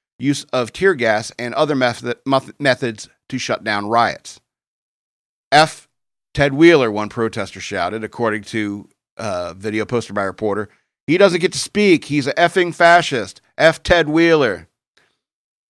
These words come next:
At another point, a restless crowd in-, in-, included a protester calling him a effing a-hole, while others chanted, "Tear gas Ted has got to go."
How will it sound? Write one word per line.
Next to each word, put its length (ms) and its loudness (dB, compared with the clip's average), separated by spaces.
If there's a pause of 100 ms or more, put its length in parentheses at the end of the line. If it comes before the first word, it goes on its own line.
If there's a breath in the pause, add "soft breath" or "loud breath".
(920)
At 120 -4
another 280 2
point, 220 -2
a 40 0
restless 320 -2
crowd 260 2
in-, 100 -8 (160)
in-, 260 -8 (380)
included 480 -2
a 60 -4
protester 480 -2
calling 300 0
him 200 -2
a 140 -8
effing 480 -2
a-hole, 580 -2 (520)
while 460 4
others 260 2
chanted, 380 -2
"Tear 220 0
gas 300 2
Ted 260 2
has 140 -4
got 260 -6
to 80 -16
go." 280 -6